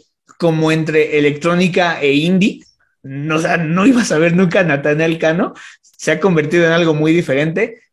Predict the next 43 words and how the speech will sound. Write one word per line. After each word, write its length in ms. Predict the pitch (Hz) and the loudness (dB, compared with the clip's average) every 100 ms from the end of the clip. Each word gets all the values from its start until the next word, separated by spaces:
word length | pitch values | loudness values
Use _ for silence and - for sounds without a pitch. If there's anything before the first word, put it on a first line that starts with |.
| - | -4
pero 200 | 147 151 | 0 2
bueno, 340 | 180 151 139 | 2 -2 -6
no, 120 | 151 170 | -2 0
al 160 | 175 | 0
final, 460 | 156 160 175 170 - | 0 0 0 0 -2
eh, 260 | 147 139 139 | -2 -2 0
cada 300 | 175 165 151 | -2 -2 0
quien 400 | 170 175 156 143 | 0 0 -2 -4
le 120 | 139 | -2
gusta, 640 | 143 170 170 165 151 147 120 | 2 2 2 0 0 -2 -2
eh, 380 | 131 127 123 131 - | -6 -4 -6 -10 -8
cierto 280 | 180 170 160 | -4 -4 -4
tipo 200 | 170 147 | -4 -2
de 60 | |
música 540 | 151 180 185 208 208 202 | -2 -2 -2 -2 -4 -6
y 100 | - | -6
también 300 | 147 160 170 | -2 -2 -2
sabemos 360 | 147 147 156 170 | -2 -4 -4 -4
que 160 | 170 156 | -2 -2
va 100 | 156 | -2
a 40 | |
ser 120 | 156 | -2
un 100 | 156 | -2
festival 340 | 156 147 143 156 | -4 -2 -2 -2
que 100 | 139 | -2
la 80 | |
va 60 | 135 | 0
a 40 | |
romper, 340 | 139 123 120 123 | -2 -4 -8 -12
la 120 | 131 | -6
va 60 | 131 | -2
a 20 | |
romper 300 | 139 139 151 | -2 -2 -2
y 60 | 147 | 0
va 40 | |
a 40 | 135 | -2
estar 300 | 147 143 - _ - | -4 -6 -8 _ -6
muy, 340 | 160 180 175 | -2 0 0
muy, 220 | 160 151 | 0 -2
muy, 240 | 143 135 135 | -4 -6 -8
muy 260 | 131 123 | -12 -16
cool, 180 | - 110 | -20 -20
¿no? 220 | 156 - | -18 -20